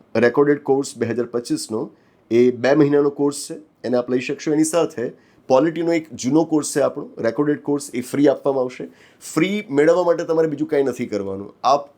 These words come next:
આ કોર્સ લેટેસ્ટ સબસ્ક્રાઇબ કરશો, આપોઆપ તમને પેલો કોર્સ ત્યાં આગળ અંદર દેખાવા માંડશે, જૂનો કોર્સ તમને આપોઆપ અંદર દેખાવા માંડશે. એ જ રીતે ઇન્ડિયન ઇકોનોમીનો લેટેસ્ટ બે હજાર પચીસનો રેકોર્ડેડ કોર્સ આપણે મૂકીએ છીએ કે જેની વેલિડિટી પણ બે મહિનાની છે અને એમાં પણ તમને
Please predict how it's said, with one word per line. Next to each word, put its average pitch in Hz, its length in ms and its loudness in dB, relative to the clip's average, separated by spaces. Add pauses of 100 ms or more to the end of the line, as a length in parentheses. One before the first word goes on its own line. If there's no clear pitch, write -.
આ 135 100 2
કોર્સ 151 380 -2
લેટેસ્ટ 123 400 0
સબસ્ક્રાઇબ 135 560 -2
કરશો, 127 420 -2 (240)
આપોઆપ 165 440 2
તમને 147 360 -2 (300)
પેલો 156 200 4
કોર્સ 151 300 -2
ત્યાં 131 180 2
આગળ 127 260 0
અંદર 139 220 -2
દેખાવા 123 380 -2
માંડશે, 98 320 -8
જૂનો 143 300 -2
કોર્સ 139 220 -2
તમને 123 220 -2
આપોઆપ 123 340 0
અંદર 113 240 -4
દેખાવા 110 400 -2
માંડશે. 101 340 -10 (680)
એ 170 120 4
જ 175 60 0
રીતે 180 220 0
ઇન્ડિયન 160 360 0
ઇકોનોમીનો 156 680 0
લેટેસ્ટ 127 400 0
બે 123 80 2
હજાર 123 180 -2
પચીસનો 127 480 -4
રેકોર્ડેડ 123 380 -2
કોર્સ 120 260 0
આપણે 117 200 0
મૂકીએ 110 300 -6
છીએ 127 180 -8
કે 123 160 -6
જેની 117 240 -2
વેલિડિટી 123 500 -2
પણ 131 200 -2
બે 117 120 2
મહિનાની 123 380 0
છે - 160 -10 (500)
અને 120 140 4
એમાં 135 280 0
પણ 160 100 2
તમને 139 460 2